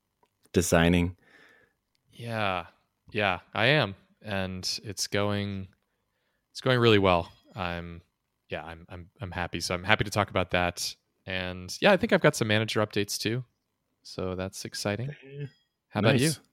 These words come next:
Speaker 1: You're, you're back on the manager. <laughs>
Speaker 2: Yeah, the manager is, uh, doing a little bit of work when he has to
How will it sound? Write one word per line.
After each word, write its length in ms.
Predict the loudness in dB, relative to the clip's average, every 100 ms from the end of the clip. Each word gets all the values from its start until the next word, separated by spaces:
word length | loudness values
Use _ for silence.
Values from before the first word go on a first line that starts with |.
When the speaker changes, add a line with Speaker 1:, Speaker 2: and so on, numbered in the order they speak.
| _ _ _ _ _ _
Speaker 1:
You're, 160 | 2 2 4
you're 100 | 4
back 300 | 6 6 6
on 80 | 6
the 40 |
manager. 500 | 6 4 2 0 -2 -8 _ _ _ -20 -8
<laughs> 80 | -4 0 2 0 -4 -10 -6
Speaker 2:
Yeah, 160 | -2 -2
the 80 | 0
manager 560 | 4 4 4 2 2 2
is, 320 | 0 -4 -8 _ -2
uh, 160 | -2
doing 260 | 0 -2 -2
a 40 |
little 180 | 0 2
bit 100 | 4
of 80 | 6
work 300 | 6 4 0
when 140 | -4 -4
he 80 |
has 260 | -4 -6 -8
to 200 | -10 -14